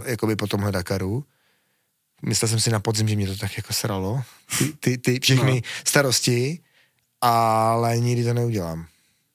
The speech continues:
Speaker 1: Nikdy to neudělám a musím říct, že když jsem vlastně v neděli před tou akcí, co byla v pondělí v Národním technickém muzeu, když jsem v neděli to auto vytlačil ven před hangár, nabil jsem baterku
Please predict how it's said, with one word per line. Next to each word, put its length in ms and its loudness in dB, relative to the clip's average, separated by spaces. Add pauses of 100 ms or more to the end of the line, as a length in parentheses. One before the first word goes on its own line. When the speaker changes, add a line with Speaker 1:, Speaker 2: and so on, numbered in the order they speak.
(140)
Speaker 1:
Nikdy 260 2
to 80 0
neudělám 560 0
a 60 2
musím 380 0
říct, 260 0
že 280 0 (400)
když 140 0
jsem 300 0 (1000)
vlastně 220 2
v 40 2
neděli 420 2
před 360 -2 (360)
tou 160 -2
akcí, 280 -2
co 120 -2
byla 100 2
v 40 -4
pondělí 400 0
v 40 0
Národním 340 0
technickém 380 -4
muzeu, 180 -2
když 100 -2
jsem 140 -2
v 20 0
neděli 260 0
to 100 0
auto 160 -2
vytlačil 380 -2
ven 360 -4
před 180 -4
hangár, 440 -4
nabil 240 -2
jsem 160 -4
baterku 500 -8